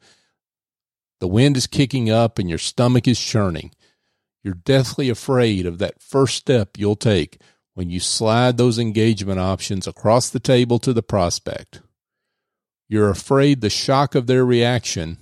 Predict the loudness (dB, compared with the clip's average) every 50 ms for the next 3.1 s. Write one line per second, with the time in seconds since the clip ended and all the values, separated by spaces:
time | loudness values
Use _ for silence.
0 | _ _ -6 -4 -2 -2 -4 -4 -2 -2 0 0 0 -2 -4 -6 -8 -8 -10 -14
1 | _ _ _ _ _ _ _ -6 -4 -4 -4 -4 -8 -6 0 2 2 4 2 2
2 | 0 -2 0 0 2 2 2 4 2 2 2 0 -2 -4 -2 -2 -2 -4 -6 -8
3 | -10 -12